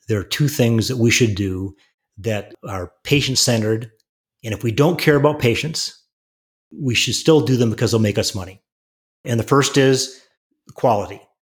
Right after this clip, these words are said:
Patient-centered quality is ideal. And if we look at driving out waste, driving out variation, and driving out defects in our care,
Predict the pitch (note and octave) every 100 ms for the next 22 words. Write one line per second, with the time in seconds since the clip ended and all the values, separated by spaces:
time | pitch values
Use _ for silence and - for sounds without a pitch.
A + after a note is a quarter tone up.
0 | _ _ _ _ - C3+ B2+ C#3+ - B2+
1 | B2 - A#2 A#2 A2+ A#2+ B2+ F3 A2 G2+
2 | F#2+ F2+ C#3 C3+ C3 C3 _ _ _ -
3 | A2+ A2 A2 G#2+ - A2 G#2 C3+ B2+ D3
4 | D3 A#2 - - _ _ _ _ B2+ A2+
5 | A#2 B2 B2 A#2+ A2 A2+ G#2 A#2+ D3+ -
6 | - - A#2 A2+ A2 A2 A2+ A2 A2+ B2+
7 | B2 C3 A2+ G2 A2 A2 A2+ G#2 G#2 G2+
8 | B2+ C3+ - A#2 - - C3+ A#2 A2 G2
9 | F#2 - C#3 C3+ C3 C3 B2+